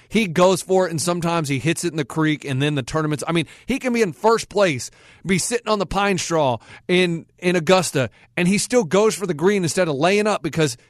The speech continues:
he is a risk taker. I do like that. I, I, I like that about Phil. So I do, I cheer for Phil,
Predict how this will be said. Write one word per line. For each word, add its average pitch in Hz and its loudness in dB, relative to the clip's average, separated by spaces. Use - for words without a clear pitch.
he 202 2
is 180 4
a 160 0
risk 139 2
taker. 139 -2
I 175 4
do 185 2
like 156 2
that. 131 -6
I, 160 2
I, 156 2
I 160 2
like 156 0
that 165 2
about 143 0
Phil. 123 -2
So - -4
I 185 4
do, 180 0
I 180 2
cheer 202 0
for 180 -2
Phil, 180 0